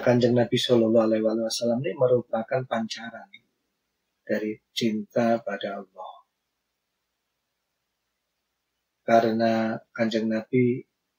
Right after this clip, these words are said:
Shallallahu Alaihi Wasallam adalah kekasih Allah, adalah rahmat Allah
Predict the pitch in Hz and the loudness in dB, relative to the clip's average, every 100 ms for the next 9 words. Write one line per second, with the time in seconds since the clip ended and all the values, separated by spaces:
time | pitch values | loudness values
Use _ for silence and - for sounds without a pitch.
0 | _ - 113 107 110 160 147 127 120 113 | _ -4 -4 -2 2 6 6 6 2 -2
1 | 107 - 110 117 120 - - - 104 104 | -6 -10 -8 -10 -10 -14 -16 -18 -18 -18
2 | - _ _ _ _ _ _ _ _ _ | -20 _ _ _ _ _ _ _ _ _
3 | _ _ _ - 113 107 - 214 214 180 | _ _ _ -2 0 4 8 8 8 2
4 | 127 113 107 107 117 98 - 107 101 - | 4 0 -2 -6 -8 -10 -10 -10 -12 -14
5 | 107 113 117 131 127 127 127 120 117 147 | -10 -8 -6 0 0 0 -2 -4 4 4